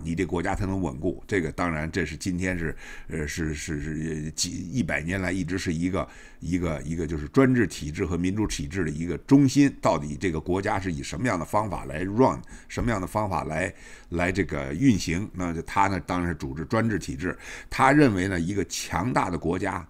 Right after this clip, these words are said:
是最关键的，强大的国家、统一的国家，然后呢，使它的强大、保持它的统一，然后保护它的国家的稳定性，这个是高于一切的。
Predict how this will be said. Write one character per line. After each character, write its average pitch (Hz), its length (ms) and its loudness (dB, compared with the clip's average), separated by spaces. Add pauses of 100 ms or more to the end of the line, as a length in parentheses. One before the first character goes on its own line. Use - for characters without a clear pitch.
是 - 220 -8
最 98 200 4
关 101 220 2
键 104 180 4
的， 69 160 -6 (440)
强 117 340 0
大 139 180 4
的 87 80 0
国 92 220 0
家、 92 260 -4 (160)
统 85 380 -2
一 120 180 0
的 120 80 4
国 80 200 -2
家， 85 260 -2 (360)
然 95 220 0
后 107 120 0
呢， 82 100 -2
使 - 220 -4
它 95 100 0
的 101 140 -2
强 90 360 -2
大、 101 240 -2 (400)
保 80 280 0
持 104 240 -2
它 107 120 0
的 101 120 -2
统 78 280 -4
一， 90 240 -2 (240)
然 92 260 -4
后 92 120 0
保 76 340 -2
护 95 220 0
它 92 140 -2
的 87 80 0
国 82 200 -2
家 98 200 0
的 95 40 0
稳 78 200 0
定 92 140 0
性， 107 200 4 (380)
这 113 160 8
个 82 60 -2
是 87 120 -2
高 117 260 4
于 110 140 4
一 139 240 -2
切 143 260 8
的。 71 160 -4